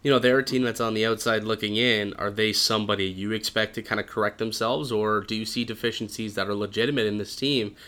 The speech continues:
that's causing them to not be in a playoff position?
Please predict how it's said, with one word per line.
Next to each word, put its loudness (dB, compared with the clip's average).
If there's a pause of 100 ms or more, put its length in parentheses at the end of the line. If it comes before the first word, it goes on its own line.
(260)
that's 0
causing 2
them -4 (340)
to -2
not 0
be 2
in 2
a -2
playoff 0
position? -12